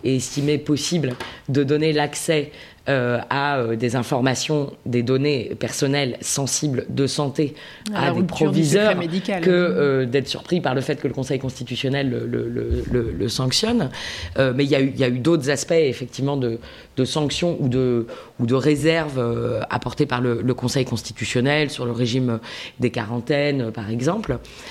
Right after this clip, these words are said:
Speaker 1: Euh, mais de la même manière, euh, ce qu'on observe, c'est que le Conseil constitutionnel n'a pas frontalement mis en cause, mis en question, euh, en fait, le, le, le, le point de départ, c'est-à-dire, euh, est-ce que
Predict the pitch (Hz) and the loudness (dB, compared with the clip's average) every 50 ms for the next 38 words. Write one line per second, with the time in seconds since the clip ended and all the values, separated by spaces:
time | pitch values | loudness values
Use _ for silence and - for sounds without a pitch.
0 | - - - - - - 139 143 139 135 131 131 123 117 110 101 - - 170 214 | -14 -14 -14 -8 -2 0 2 4 4 4 4 4 4 4 2 2 4 4 6 6
1 | 240 226 180 175 151 135 147 160 165 170 156 151 147 151 175 233 - - - 139 | 6 6 4 2 2 2 4 4 4 4 4 4 4 2 0 -2 -4 -4 -4 -4
2 | 123 - - - - - - - - 135 139 135 127 123 117 - - 156 151 147 | -4 -4 -8 -16 -18 -18 -6 0 2 2 4 4 4 2 0 0 2 2 2 2
3 | 135 - 233 269 269 214 - 160 135 147 139 135 135 - 143 127 147 143 139 - | 2 2 0 -2 0 -2 -4 0 2 2 2 2 2 0 0 0 2 0 0 0
4 | 131 - - - 131 - 139 131 - 139 147 175 233 254 208 160 143 127 - - | -2 -4 -4 -6 -4 -2 -2 0 0 2 2 2 2 4 4 4 2 2 0 0
5 | 175 196 226 240 - - - - - 190 185 180 165 143 143 135 143 156 190 - | 0 0 0 -4 -10 -10 -12 -4 0 0 2 2 2 2 2 2 0 -2 -4 -8
6 | - - - - - - - - 147 156 180 196 185 160 151 135 - 151 160 214 | -12 -18 -20 -20 -20 -12 -4 2 4 4 6 6 4 4 2 2 0 0 0 0
7 | - - - 143 143 147 175 190 170 143 131 - 175 160 - - - - 165 - | -2 -2 -2 0 2 2 2 2 2 0 0 2 0 0 0 -2 -6 -8 -8 -8
8 | - - - - - - - - - - - - 139 143 135 131 127 123 120 117 | -12 -16 -20 -18 -18 -16 -16 -16 -18 -6 -2 0 2 4 4 4 4 4 2 2
9 | 113 117 - - - - - - - - - 143 135 - 214 226 233 - - - | 0 -2 -6 -10 -18 -20 -20 -20 -6 -2 0 0 0 2 0 -2 -2 -2 -6 -4
10 | 120 131 139 127 123 123 123 117 110 113 101 90 - 123 131 131 - - 185 180 | 0 0 0 2 2 2 2 2 2 2 0 0 0 0 0 0 2 2 2 4
11 | 185 180 208 196 302 294 190 - - - 127 127 135 131 131 139 156 139 135 127 | 4 4 4 2 0 -2 -2 -4 -6 -4 -2 0 0 0 0 0 0 2 2 2
12 | 117 117 - - - - - - 156 147 147 - - 202 220 - - - | 0 0 -4 -10 -18 -10 -2 0 0 0 0 0 2 2 2 2 0 -4